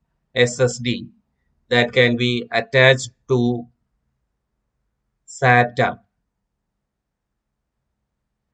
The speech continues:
sata S S D. sata type of ports used for connecting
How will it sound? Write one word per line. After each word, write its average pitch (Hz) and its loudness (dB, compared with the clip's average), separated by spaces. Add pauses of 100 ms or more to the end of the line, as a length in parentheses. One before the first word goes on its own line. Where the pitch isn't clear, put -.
(180)
sata 131 -2
S 117 -6
S - -8
D. 80 -20 (3250)
sata 127 -2
type 123 0
of 120 -4 (580)
ports 107 -2 (2750)
used 123 -4
for 120 2 (680)
connecting 113 -4